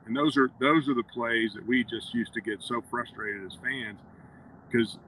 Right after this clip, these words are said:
everybody ran that little slant on us and, and would get fifteen yards every time they ran it, or they throw the ball to the flat, in the,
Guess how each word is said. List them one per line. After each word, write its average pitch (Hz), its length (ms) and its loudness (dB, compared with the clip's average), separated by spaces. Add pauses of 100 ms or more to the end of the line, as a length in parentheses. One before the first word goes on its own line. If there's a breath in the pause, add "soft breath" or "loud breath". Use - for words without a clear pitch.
everybody 123 540 6
ran 117 260 2
that 110 220 -8
little 120 160 -6
slant 123 360 -2
on 101 200 -10
us - 180 -14 (160)
and, 117 120 -4 (100)
and 120 160 6
would 113 120 0
get 127 220 6
fifteen 123 420 2
yards 110 440 -2 (580)
every 131 180 8
time 123 260 2
they 104 100 -6
ran 110 240 0
it, 110 40 -2
or 110 140 -4
they 107 220 -4
throw 135 180 2
the 120 60 0
ball 117 240 0
to 104 80 -10
the - 40 -20
flat, 117 240 2
in 90 60 -14
the, 104 60 -12